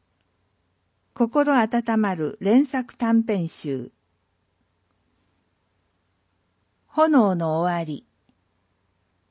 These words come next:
結城正司著。六時間三十五分。角川書店。千九百七十九年五月。五三四八。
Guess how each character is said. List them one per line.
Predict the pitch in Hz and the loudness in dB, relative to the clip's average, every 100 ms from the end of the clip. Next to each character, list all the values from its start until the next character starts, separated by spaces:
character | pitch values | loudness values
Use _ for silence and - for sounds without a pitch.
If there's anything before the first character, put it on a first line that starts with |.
| _ _ _ _ _ _ - | _ _ _ _ _ _ -2
結 | 226 294 302 294 | 2 2 0 -6
城 | 285 277 220 | 0 2 2
正 | |
司 | 151 143 - | -2 -12 -8
著。 | 165 139 _ _ _ _ _ _ _ - | -6 -6 _ _ _ _ _ _ _ -6
六 | 202 208 294 | -4 -2 -4
時 | 311 | -4
間 | 254 208 185 | -2 -4 -4
三 | 240 233 208 | -2 0 0
十 | 170 156 | -2 -6
五 | 165 185 | -6 -6
分。 | 175 139 226 _ _ _ _ _ _ _ - | -6 -8 -8 _ _ _ _ _ _ _ -4
角 | 233 254 269 | -2 0 0
川 | 269 247 240 | 0 2 0
書 | 226 | -4
店。 | 214 151 139 - _ _ _ _ _ | -8 -8 -10 -12 _ _ _ _ _
千 | - - 311 247 | -10 -2 0 0
九 | 254 226 | 0 0
百 | 208 160 | 0 -4
七 | 175 175 220 226 | -4 -2 0 0
十 | 180 151 - | -2 -8 -8
九 | 175 | -8
年 | 170 170 160 | -6 -6 -4
五 | 185 | -4
月。 | 170 143 _ - - _ _ _ _ _ _ _ - | -4 -6 _ -20 -20 _ _ _ _ _ _ _ -8
五 | 196 269 285 | 0 2 2
三 | - 254 175 | -2 -2 -2
四 | 160 175 | -4 -4
八。 | 185 151 - - - | -6 -8 -12 -20 -20